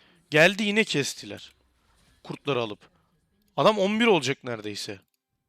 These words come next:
Bak döndü kuşları alıyor. Kendi ormanı dönmüyor şu an. Hop Scuttle. Bu arada karşı rakip daha Scuttle almadı. İlk iki Scuttle çıkıyor ya, onu da alt koridor almıştı alt taraftakini.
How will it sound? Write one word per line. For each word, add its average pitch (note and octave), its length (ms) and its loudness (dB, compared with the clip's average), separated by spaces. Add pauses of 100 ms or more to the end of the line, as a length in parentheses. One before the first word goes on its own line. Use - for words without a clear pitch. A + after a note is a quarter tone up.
(800)
Bak D3 240 0
döndü G3 280 0
kuşları G#3 420 2
alıyor. C#3 320 4 (180)
Kendi D#3+ 300 4
ormanı F#3+ 380 4
dönmüyor B3+ 340 2
şu C3 180 -4
an. G#2+ 180 -8
Hop G#3 200 0
Scuttle. G3+ 400 0 (140)
Bu D#3 100 6
arada F3+ 180 8
karşı F#3 480 4
rakip F#3+ 320 0
daha F#3 160 10
Scuttle F#3 400 0
almadı. F#3 380 4 (120)
İlk G3+ 320 0
iki F#3 200 -4
Scuttle G#3 360 0
çıkıyor B3 300 0
ya, F#3 120 6
onu F3 240 -2
da G3+ 80 6
alt E3+ 220 6
koridor G3 320 2
almıştı E3 360 4
alt C#3 200 2
taraftakini. C#3+ 600 0